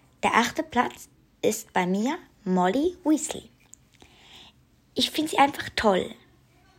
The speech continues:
Sie ist eigentlich wie die Mutter von Harry. Und sie achtet auch immer auf ihn. Und ja, ich glaube, Harry sieht sie auch ein bisschen wie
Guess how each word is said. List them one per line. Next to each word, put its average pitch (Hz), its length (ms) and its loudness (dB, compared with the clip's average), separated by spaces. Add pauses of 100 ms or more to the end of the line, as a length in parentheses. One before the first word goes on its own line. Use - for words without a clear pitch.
(240)
Sie 247 300 -2
ist - 320 -6 (1600)
eigentlich 240 800 4 (220)
wie 226 120 -2
die 247 120 2
Mutter 202 360 0
von 160 260 -10
Harry. - 360 -10 (1400)
Und 214 140 2
sie - 240 -4
achtet 226 400 0
auch 208 140 0
immer 208 340 0
auf - 200 -14
ihn. 202 380 -2 (1000)
Und 220 760 4 (800)
ja, 180 260 2
ich 175 140 -4 (400)
glaube, 196 360 2
Harry 196 200 0
sieht 196 240 -6
sie - 100 -10
auch 190 140 -6
ein 196 100 -8
bisschen 185 320 -6
wie 185 260 -8